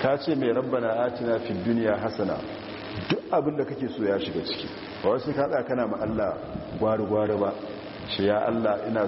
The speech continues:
son kaza, ina son kaza, ina son kaza." Ka dunkule su kawai cikin kalma guda.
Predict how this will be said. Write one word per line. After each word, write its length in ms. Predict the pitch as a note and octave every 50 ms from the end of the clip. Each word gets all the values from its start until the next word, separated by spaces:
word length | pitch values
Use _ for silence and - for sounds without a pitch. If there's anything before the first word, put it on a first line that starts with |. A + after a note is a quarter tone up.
| F#2+ -
son 160 | A2 G#2 G2+
kaza, 300 | G2+ G2 F2+ F#2+ F#2+ F#2+ -
ina 200 | A2+ A2+ G#2+ G2+ -
son 140 | A#2 G#2+ F#2+
kaza, 240 | - - F#2+ F#2+ G2 -
ina 200 | A#2 A2+ A2 G2 -
son 160 | G#2+ G#2 G2
kaza." 260 | F#2+ F#2 F2 F2+ F2 F2 - - - - - - -
Ka 80 | A#2+
dunkule 440 | A#2+ D3+ G3+ A3+ G#3 G3+ E3 D#3+ D#3+
su 160 | D#3+ D#3 D#3
kawai 240 | - G#3 G#3 F#3+ D3+ C3+
cikin 200 | - - C#3+ C3+
kalma 300 | D3+ D3+ C#3+ D3 C#3 A2+
guda. 340 | G#2 G#2 A2 A#2 A#2+ A#2 A#2